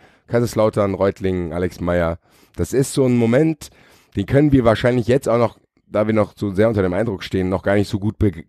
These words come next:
beschreiben und begreifen. Ich glaube, dass, wenn Meyer wirklich jetzt aufhört, was auch schade wäre,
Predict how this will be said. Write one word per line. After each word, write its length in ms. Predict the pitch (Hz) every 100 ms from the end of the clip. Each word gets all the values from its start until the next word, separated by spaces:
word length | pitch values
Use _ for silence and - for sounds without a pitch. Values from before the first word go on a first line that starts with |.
| -
beschreiben 640 | 95 90 82 - 98 113
und 100 | 101
begreifen. 520 | 92 76 95 110 73 - - - - -
Ich 120 | 98
glaube, 280 | 151 185 165
dass, 340 | 143 - - _ - -
wenn 140 | - 107
Meyer 240 | 127 151
wirklich 280 | 139 131 131
jetzt 120 | 123
aufhört, 300 | 107 135 120
was 140 | 101 92
auch 120 | 104
schade 300 | - 110 104
wäre, 240 | 82 90